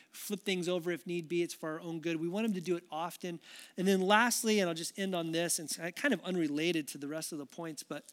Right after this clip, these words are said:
I wanna say this. Isn't it fascinating that, um, here's Jesus flipping over tables, cleansing the temple, and, um, it, that he, he, that's his first coming. You know, he comes in, and he, he's there on his first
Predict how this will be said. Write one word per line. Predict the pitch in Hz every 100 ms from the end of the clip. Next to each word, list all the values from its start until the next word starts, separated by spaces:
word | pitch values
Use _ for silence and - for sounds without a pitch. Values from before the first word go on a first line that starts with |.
| - _ _ _ _ - -
I |
wanna | 202
say | 226 175
this. | 165 160 - - - - - - -
Isn't | 185 254
it | 208
fascinating | - 190 190 196 165 151 151 - _ - - - -
that, | 160 160 165 -
um, | 165 147 139 160 _ _
here's | - 247
Jesus | 190 165 220 175 156 135 - - _ _ - _
flipping | - - 262 254 254 226
over | 208
tables, | 202 - 220 202 208 196 - -
cleansing | 247 254 226
the | 214
temple, | 196 214 208 208 196 - - - _
and, | 175 156 156 -
um, | 165 180
it, | 208 -
that | 196 196
he, | - 180 160
he, | 175 202 233
that's | 190 196 202 - 247
his | 196 170 -
first | - 208 -
coming. | - 170 147
You |
know, | 143
he | 139
comes | - - 202 208
in, | 208 202 214 208 - - -
and | 151 180
he, | - 226
he's | 151 165 143
there | 190 202
on | 175
his | 156
first | - - 202 196